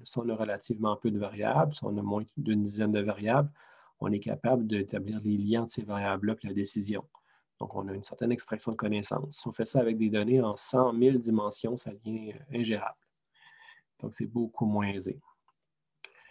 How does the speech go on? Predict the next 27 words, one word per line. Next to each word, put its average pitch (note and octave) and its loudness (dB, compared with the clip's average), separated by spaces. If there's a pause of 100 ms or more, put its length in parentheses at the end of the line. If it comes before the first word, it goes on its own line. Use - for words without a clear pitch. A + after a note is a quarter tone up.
(320)
Et A#2 0
si - 4
on C#3 10
veut B2 12
visualiser A#2+ 8
les A#2+ 12
données, A2+ 6
puis - -6
c'est - -8
quand - 0
même A#2 4
très A2+ 0
important, C#3 2
si - -4
on G#2+ 2
veut G2+ -6
comprendre D3+ 8
le A#2+ 6
sens A#2 0
des A2+ 2
données, G#2+ 4
si D3 0
on G#2+ -6
veut G#2 -4
pouvoir A#2+ 2
avoir, A2 0
euh, F#2+ -6